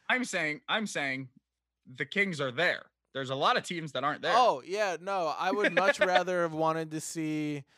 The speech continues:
Speaker 2: I don't know, like, even the bad Warriors and the bad Timberwolves, I'd much rather have seen them than the Kings and the Suns.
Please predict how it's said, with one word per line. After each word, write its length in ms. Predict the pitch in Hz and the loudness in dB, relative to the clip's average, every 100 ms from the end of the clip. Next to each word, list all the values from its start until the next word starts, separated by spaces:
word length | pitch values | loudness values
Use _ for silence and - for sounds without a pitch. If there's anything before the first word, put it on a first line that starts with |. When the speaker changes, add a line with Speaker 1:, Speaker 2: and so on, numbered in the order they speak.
| _ - | _ -6
Speaker 2:
I 220 | 196 233 | -2 2
don't 160 | 196 156 | 0 0
know, 200 | 151 156 | 0 2
like, 340 | 165 151 - - | 2 -2 -4 -12
even 400 | 208 254 233 170 196 | -10 -8 -10 -14 -12
the 160 | 165 | -8
bad 640 | 175 - - 330 160 180 160 | -8 -8 -6 -2 0 0 0
Warriors 760 | 143 156 180 190 196 202 190 | 0 2 2 -2 -4 -6 -8
and 240 | 185 180 165 | -10 -8 -8
the 60 | |
bad 480 | 147 - 143 160 160 | -10 -4 -2 -2 -4
Timberwolves, 640 | 190 185 202 202 220 208 190 | -8 -6 -6 -4 -6 -6 -12
I'd 80 | 175 | -10
much 260 | 175 240 190 | -10 -10 -4
rather 220 | 160 147 | -4 -4
have 80 | 139 | -8
seen 260 | - 165 147 | -12 -12 -8
them 240 | 151 160 | -8 -8
than 160 | 156 143 | -12 -14
the 80 | 139 | -16
Kings 400 | - 156 165 165 | -12 -10 -10 -12
and 100 | 151 | -12
the 80 | |
Suns. 600 | 135 - 151 156 151 170 | -14 -12 -12 -12 -14 -18